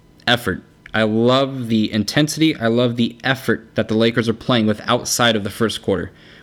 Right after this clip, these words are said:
We've had some first quarter woes this season, but after that, we turn it on. We play great team defense. We hustle. We get back in transition. After a turnover, we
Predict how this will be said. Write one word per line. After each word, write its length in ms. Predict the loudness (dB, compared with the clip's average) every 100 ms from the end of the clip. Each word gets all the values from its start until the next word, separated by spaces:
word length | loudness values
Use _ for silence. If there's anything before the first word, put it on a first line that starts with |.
| 0
We've 140 | 2
had 140 | 2
some 120 | 0 -2
first 340 | 2 0 0
quarter 340 | 2 2 4
woes 480 | 2 2 2 2 0
this 180 | -2 -2
season, 320 | 0 0 -2
but 200 | -6 -8
after 380 | -2 -2 0 0
that, 540 | 2 -2 -2 -6 -14 -18 -20 -20 -20 -20 _
we 120 | 0
turn 200 | 2 0
it 100 | 2
on. 200 | 2 2
We 100 | 0
play 280 | -2 0 0
great 380 | 2 2 0 -2
team 240 | 0 0
defense. 520 | 2 0 2 0 0
We 300 | 0 0 -2 -8 -20 -20 -20 _ -20
hustle. 420 | 0 2 4 4
We 120 | 2 2
get 180 | 0
back 240 | 2 2 2
in 100 | 0
transition. 920 | 0 0 2 2 2 2 0 -2 -4
After 260 | -6 0 2
a 60 |
turnover, 640 | 2 0 2 2 2 2 2
we 340 | 0 -2 -4